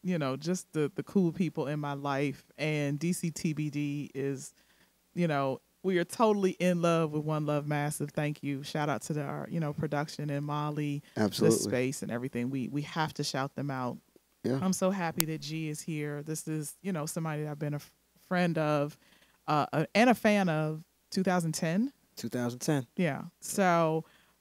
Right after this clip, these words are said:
Speaker 3: At the fruit
Speaker 1: my
Speaker 3: stand.
Speaker 1: <laughs> yeah, there, there it is at the
Speaker 3: <laughs>
Speaker 1: fruit stand. But my favorite thing of the week, um, and there's been a couple, but hands down, it's today.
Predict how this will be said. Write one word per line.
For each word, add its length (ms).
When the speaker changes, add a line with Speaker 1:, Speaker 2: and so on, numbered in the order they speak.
Speaker 3:
At 160
the 60
fruit 40
Speaker 1:
my 220
Speaker 3:
stand. 360
Speaker 1:
<laughs> 260
yeah, 400
there, 340
there 220
it 80
is 240
at 140
the 60
Speaker 3:
<laughs> 20
Speaker 1:
fruit 260
stand. 480
But 300
my 380
favorite 400
thing 480
of 320
the 100
week, 540
um, 440
and 120
there's 220
been 160
a 60
couple, 460
but 140
hands 300
down, 260
it's 160
today. 560